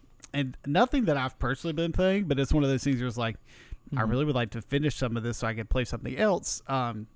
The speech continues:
Speaker 1: Ghost of Tsushima came out, and, um, it looks
Speaker 2: Okay.
Speaker 1: really good. And I was like,
Speaker 2: It does look good.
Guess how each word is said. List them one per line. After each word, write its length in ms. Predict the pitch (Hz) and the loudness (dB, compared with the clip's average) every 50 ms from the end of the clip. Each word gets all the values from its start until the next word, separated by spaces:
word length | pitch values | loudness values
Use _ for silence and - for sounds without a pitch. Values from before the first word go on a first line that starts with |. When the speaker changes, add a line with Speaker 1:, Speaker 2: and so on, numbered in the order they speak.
| - _ - 139 | -20 _ -8 -2
Speaker 1:
Ghost 240 | 127 147 151 - - | 0 2 2 2 0
of 80 | 160 | -2
Tsushima 560 | - - 139 120 - - 143 175 214 226 226 - | -4 -4 -4 -4 -2 -2 -2 -2 -2 -4 -4 -4
came 240 | - 214 214 214 | -2 0 0 2
out, 220 | 226 247 262 254 - _ _ _ _ _ _ _ _ _ - | 2 0 0 -2 -6 _ _ _ _ _ _ _ _ _ -2
and, 260 | 160 160 156 151 147 | 0 2 2 2 2
um, 320 | 143 135 127 123 120 113 - - | 0 0 -2 -2 -2 -4 -6 -4
it 100 | 156 208 | -4 -2
looks 200 | 339 269 139 - | -2 -2 -2 -2
Speaker 2:
Okay. 220 | 123 110 113 113 | -2 -2 -2 -2
Speaker 1:
really 340 | 131 143 156 151 139 131 127 | 0 0 2 0 0 0 -2
good. 360 | 117 127 131 131 127 123 117 117 | -2 -4 -4 -2 -4 -4 -4 -2
And 60 | 131 | 0
I 60 | 156 | 2
was 140 | 190 196 196 | 2 4 4
like, 160 | 220 185 143 | 4 2 2
Speaker 2:
It 80 | 123 - | 0 -2
does 280 | - 107 104 127 - | -4 -4 -4 -4 -6
look 140 | - - - | -8 -8 -8
good. 160 | - 104 - | -8 -10 -10